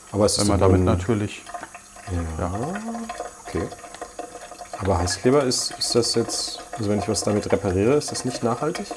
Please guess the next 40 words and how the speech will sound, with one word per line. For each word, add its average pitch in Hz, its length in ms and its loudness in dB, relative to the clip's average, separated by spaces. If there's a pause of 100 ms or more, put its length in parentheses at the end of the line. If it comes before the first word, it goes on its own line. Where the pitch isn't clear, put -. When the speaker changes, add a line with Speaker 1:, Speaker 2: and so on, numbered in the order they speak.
(220)
Speaker 1:
Oder 123 140 10
meinst 117 300 8
du 120 40 4
jetzt 117 220 8
Speaker 2:
Äh, 147 80 8
Speaker 1:
eher 113 120 10
Speaker 2:
wenn, 135 180 12
wenn 143 140 12
du's 107 160 12
Speaker 1:
umweltmäßig? 104 60 8
Speaker 2:
reparierst, 143 880 10
ja, 127 120 12
ja, 98 240 10
wenn 110 140 6
du's 107 180 0
reparierst, 120 540 6
Speaker 1:
Ah, - 20 -2
okay. - 20 -
Speaker 2:
ist 110 60 4
alles 107 240 4
gut. 113 240 2
Das - 200 -2
war 101 120 10
jetzt - 200 4
mehr 101 160 4
so, 98 340 4 (1300)
ähm, 95 320 0 (460)
Speaker 1:
Ich - 160 4
halte 165 200 10
ja 117 80 12
von 117 120 4
Speaker 2:
irgendwie 110 100 6
Speaker 1:
Heißkleber 139 400 8
ehrlich 135 240 6
gesagt 127 360 4
auch 120 120 2 (320)
als, - 340 0 (520)
also 127 220 10 (240)
ich - 120 -4
hab, 156 80 6